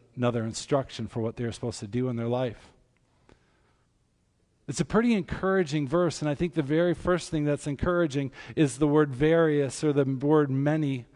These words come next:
when it talks about trials. He says, "Count it all joy when you meet various trials." See that word various in Greek? It means various.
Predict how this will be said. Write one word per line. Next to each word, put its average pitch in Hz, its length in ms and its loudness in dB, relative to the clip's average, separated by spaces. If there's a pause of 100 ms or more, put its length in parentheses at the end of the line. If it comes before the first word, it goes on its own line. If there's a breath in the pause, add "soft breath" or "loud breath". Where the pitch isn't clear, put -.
(200 soft breath)
when 123 100 0
it 135 80 0
talks 139 320 0
about 131 220 0
trials. 127 640 0 (1120)
He 165 80 0
says, 170 220 -2
"Count 202 240 2
it 196 80 6
all 185 120 8
joy 185 300 4
when 175 140 2
you 185 160 2
meet 180 400 -2
various 143 800 0
trials." 117 440 2 (200 loud breath)
See 190 140 0
that 180 180 6
word 180 200 6
various 180 600 2
in 170 100 0
Greek? 180 440 -2 (840)
It 135 140 0
means 139 320 -2
various. 107 840 -4